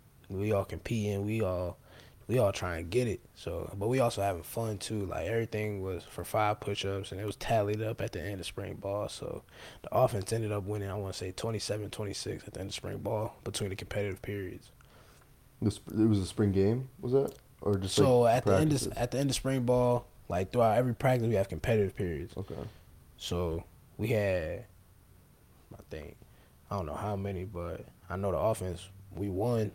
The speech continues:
Speaker 1: by one. Like, we won in competitive periods by one. It was, like, twenty-seven twenty-six. So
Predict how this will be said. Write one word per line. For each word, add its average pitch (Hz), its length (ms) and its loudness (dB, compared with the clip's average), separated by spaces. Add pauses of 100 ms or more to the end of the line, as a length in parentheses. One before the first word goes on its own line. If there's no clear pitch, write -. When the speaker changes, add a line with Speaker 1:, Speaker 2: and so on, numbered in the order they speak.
Speaker 1:
by 82 160 -4
one. 90 340 -2 (300)
Like, 76 100 -4
we 95 60 0
won 104 160 0
in 92 60 -6
competitive 104 380 0
periods 92 340 -2
by 85 120 -6
one. 82 380 -8 (680)
It - 80 -10
was, 71 120 -6
like, 58 200 -6
twenty-seven 92 540 -4
twenty-six. - 720 -8 (320)
So - 340 -8